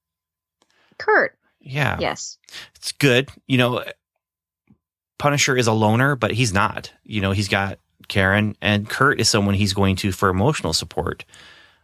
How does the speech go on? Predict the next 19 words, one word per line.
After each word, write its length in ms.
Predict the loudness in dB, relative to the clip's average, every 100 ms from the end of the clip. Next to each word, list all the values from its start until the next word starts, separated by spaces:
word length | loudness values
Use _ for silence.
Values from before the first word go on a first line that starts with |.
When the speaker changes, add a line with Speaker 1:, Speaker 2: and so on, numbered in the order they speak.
| _ -6
Speaker 2:
Uh, 340 | -4 -4 -6 -10 -20 _ _ _ _ _ -4
I'm 100 | -2
not 120 | 0
sure 140 | -2 0
how 200 | 0 2
often, 480 | 2 0 -4 -8 -2
but 200 | -2 0
often 340 | 0 0 0
enough 320 | 2 2 0 -2
that 160 | -2
they 200 | 2 2
have 200 | 2 2
a 100 | 0
nice, 460 | 0 0 0 -2 -8
friendly 420 | -8 -2 -2 -2 -2
banter. 480 | 0 0 0 -4 -6 -20 -20 -20 -20 -20 _ _ _ _ _ _ _ _ _ _ -2
Kurt 220 | 0 2
helps 300 | 0 0 -2
him 200 | -4